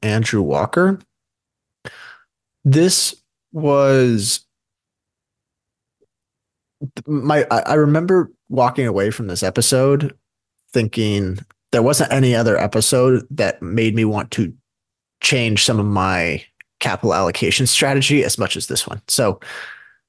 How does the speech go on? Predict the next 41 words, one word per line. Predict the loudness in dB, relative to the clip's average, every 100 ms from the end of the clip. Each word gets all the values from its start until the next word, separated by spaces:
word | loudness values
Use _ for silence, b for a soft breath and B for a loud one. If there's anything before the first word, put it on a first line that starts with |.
| _ _ _ -12 -12 -8 -4
Andrew | 0 2 2
basically | 2 2 0
talked | 0 -2 -2
about | -4 -4 -4
the |
fact | -6 -4 -6 -6
that | -2 -2 -4 -10 -4
given | -2 0 2 2 2 0
sort | -2 0 0
of |
the | -2
regulatory | -2 0 -2 0 0 0
environment | -2 -2 -2 -6 -6
right | -4 -2
now | 0 0 0 0 -2 -4 B B B B B -10
and | -6 -2 -2 -2 -6 -10 _ -6
some | -2 0
of | -2
the | -2
antitrust | -4 -2 -2 0 -2 -2
pressures | -2 0 0 -2 -4
to | -4 -2 -2 -2
try | -2 -2 -2
to | -2 -4 -4
break | -2 -2
up | -2
a | -2
lot | 0 0 0
of | -2
mergers | -4 -2 0 -2 -4
going | -2 -2 0
on | 0 0 0
that | -2 -4
otherwise | -2 0 0 0 0 -2
maybe | -2 -2
wouldn't | -4 -4 -2
have | -2 -2
received | -2 -2 -2
as | -4
much | -4 -2
scrutiny, | -2 -2 -2 -2 -4